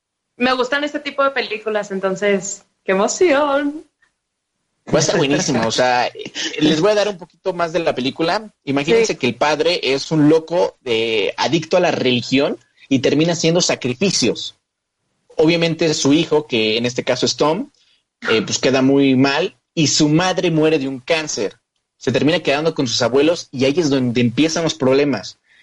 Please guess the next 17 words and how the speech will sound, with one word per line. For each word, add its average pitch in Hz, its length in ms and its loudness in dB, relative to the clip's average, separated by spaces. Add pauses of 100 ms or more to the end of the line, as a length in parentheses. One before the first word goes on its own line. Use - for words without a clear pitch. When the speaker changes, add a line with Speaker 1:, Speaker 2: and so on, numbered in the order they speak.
(160)
Speaker 2:
Empiezan 135 720 0 (120)
diferentes 123 540 0
circunstancias, 147 800 -2
llegan 127 420 0
al 104 220 -2
pueblo 123 640 2
algunos, 120 580 -4
mm, 101 680 2
vamos 117 160 0
a - 20 2
decirlos 117 320 0
como 92 240 -2
personas - 400 -2
que - 80 -4
llegan 107 220 0
a 95 40 -2
matar. 147 600 -2